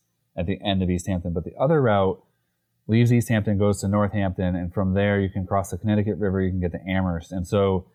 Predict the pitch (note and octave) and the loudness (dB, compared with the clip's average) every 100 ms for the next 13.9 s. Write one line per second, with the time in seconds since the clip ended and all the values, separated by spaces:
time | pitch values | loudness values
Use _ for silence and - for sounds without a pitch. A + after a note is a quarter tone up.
0 | _ _ - G2+ G#2+ B2 A#2+ A2 G2+ G2+ | _ _ -4 2 4 4 4 4 2 0
1 | _ _ _ - G#2+ G2+ C#2 G2+ F#2 - | _ _ _ -4 0 0 0 -4 -4 -4
2 | G2+ G2 G2 F#2+ F#2 F#2 - F#2 F#2+ F2+ | -2 0 2 2 0 -2 -4 -6 -2 -2
3 | F2 F2+ F2+ A2+ G#2+ - A#2 A2 G2+ F#2+ | -2 -6 -4 0 0 0 0 2 2 2
4 | F#2 F#2+ F2+ F#2+ F2 F2+ - F#2 F2+ E2+ | 2 0 0 0 0 -4 -4 -2 -2 -4
5 | - F2+ F2 F2+ E2+ - - G2 G2+ F#2+ | -8 -6 -2 -2 -2 -6 -8 -4 -2 -2
6 | F2 F#2 F#2 F#2 E2 - F2+ E2+ - _ | -2 -2 -2 -2 -6 -10 -8 -8 -10 _
7 | G2+ F#2 F2+ E2+ E2 F#2+ F#2 E2+ _ _ | -4 -2 -2 0 -2 0 0 -2 _ _
8 | _ _ _ _ - G#2+ C3 B2+ B2+ A#2 | _ _ _ _ -8 -2 2 4 4 4
9 | A#2 B2+ C3 B2+ B2 A#2+ G2+ A2 G#2+ G2+ | 4 4 6 6 6 4 2 2 4 4
10 | G#2+ - C3 A#2+ E2 - _ _ _ _ | 2 2 2 2 -4 -18 _ _ _ _
11 | _ C3+ A#2 A#2 A#2 A2+ A#2 A2 G#2+ A2+ | _ -2 2 4 4 2 2 4 4 4
12 | A2+ A2 - A2+ A#2 G#2 A2 G#2+ G#2 G2 | 4 2 -4 -2 0 4 4 4 2 4
13 | G2 F#2+ G2 F#2+ E2+ F2+ F#2+ G2+ F#2+ | 4 4 2 2 2 2 2 2 0